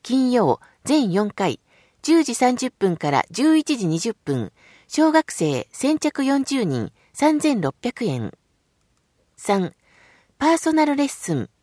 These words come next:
プール。十一月二十日から十二月九日。丸一、毎週火曜、十六時から十六時三十分と、十六時三十分から十七時。丸二、毎週日曜、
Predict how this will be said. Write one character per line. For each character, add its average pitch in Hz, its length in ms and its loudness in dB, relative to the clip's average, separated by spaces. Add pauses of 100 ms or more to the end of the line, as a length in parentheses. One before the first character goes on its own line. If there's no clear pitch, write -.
プ 233 100 -4
ー 196 140 -2
ル。 104 140 -8 (720)
十 302 240 2
一 302 220 -2
月 - 180 -2
二 - 160 -6
十 - 120 -10
日 247 120 -4
か 220 140 0
ら 190 120 2 (260)
十 269 180 0
二 294 140 4
月 254 240 -2
九 170 240 -4
日。 147 320 -6 (760)
丸 233 220 2
一、 - 320 -6 (300)
毎 285 180 2
週 302 220 -2
火 269 160 0
曜、 233 300 2 (220)
十 294 180 2
六 311 220 2
時 220 120 -4
か 160 140 -4
ら 135 120 -4
十 285 240 -2
六 302 180 0
時 - 120 -6
三 233 220 -2
十 240 120 -8
分 151 260 -6
と、 123 220 -4 (300)
十 311 200 2
六 311 220 2
時 208 100 -4
三 240 200 -2
十 240 120 -6
分 156 260 -4
か 135 140 -6
ら 117 120 -4
十 240 240 -4
七 - 260 -10
時。 113 160 -8 (840)
丸 214 220 0
二、 226 200 0 (460)
毎 269 180 2
週 269 240 -2
日 233 340 -4
曜、 220 280 0